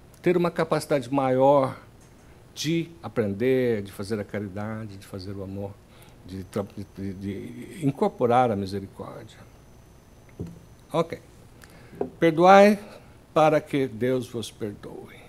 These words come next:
Esse é um, só explicando tudo que nós estamos vendo aqui, naturalmente, é o capítulo dez, né?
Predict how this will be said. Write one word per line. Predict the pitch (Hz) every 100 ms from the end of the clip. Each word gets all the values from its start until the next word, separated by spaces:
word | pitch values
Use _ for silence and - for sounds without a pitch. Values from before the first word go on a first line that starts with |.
| -
Esse | - - 101
é | 98
um, | 87 78 - - - - - - - - -
só | - - 165
explicando | 135 - 113 147 135
tudo | 131 175 170
que |
nós | 156 131
estamos | 131 107
vendo | 120 104
aqui, | -
naturalmente, | 117 107 104 98 107 120 - 117
é |
o | 113
capítulo | 127 120 110 123 135
dez, | 104 90 87 117 170 - -
né? | 95 151